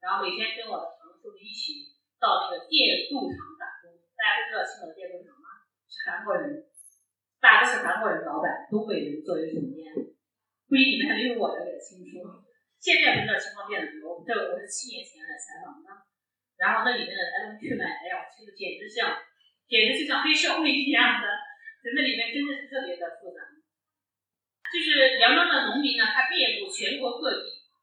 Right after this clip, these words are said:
并且流动性非常大，所以呢，我又回到老家杨庄住了半个月时间，然后去寻找那些在外打工的人的电话，因为我找他们电话，我才能联系到他们。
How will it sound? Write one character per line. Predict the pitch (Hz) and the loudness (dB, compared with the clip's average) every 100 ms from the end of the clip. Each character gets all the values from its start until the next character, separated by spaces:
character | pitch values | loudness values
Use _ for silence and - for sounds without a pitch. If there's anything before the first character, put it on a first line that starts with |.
| - | 0
并 | - | 2
且 | 339 - - | 2 0 -4
流 | 523 | -2
动 | 311 | -2
性 | 285 302 320 | -4 -6 -6
非 | |
常 | 349 - - - | -8 -8 -6 -4
大， | - - - _ | -6 -8 -16 _
所 | _ - | _ 4
以 | 349 294 | 6 6
呢， | 226 | 4
我 | 214 | 4
又 | 262 - | 2 2
回 | |
到 | - 277 | 0 2
老 | - - | 2 2
家 | - - - - | 2 0 -2 -4
杨 | 359 226 | -4 -2
庄 | 233 - | -4 -2
住 | |
了 | 214 196 | -2 4
半 | 254 254 | 4 4
个 | |
月 | 294 - | 2 2
时 | - - | 0 -6
间， | - - - _ _ _ - | -10 -10 -12 _ _ _ 0
然 | 190 247 | 4 6
后 | 269 190 | 4 2
去 | - 269 208 - - _ _ _ | -2 -4 -4 -6 -10 _ _ _
寻 | - - - 285 | -6 -2 -2 0
找 | 269 - - | 4 4 2
那 | - 453 | 0 -4
些 | - - - - | -4 -6 -6 -4
在 | 269 240 | 2 4
外 | - - | 4 4
打 | - - | 2 0
工 | - 233 | -6 -6
的 | - - | -6 -6
人 | |
的 | 202 - | -8 -6
电 | 269 - | -4 -4
话， | - 214 - - - _ - | -2 0 0 -4 -12 _ -4
因 | 302 | -2
为 | 262 | 2
我 | 247 | 2
找 | - 254 | 0 -2
他 | |
们 | 262 | -6
电 | 285 247 | -4 -4
话， | 247 | -4
我 | 185 | -10
才 | - _ | -16 _
能 | 180 | -20
联 | 165 | -18
系 | 311 - | -8 -4
到 | 170 | -4
他 | - | -4
们。 | - | -12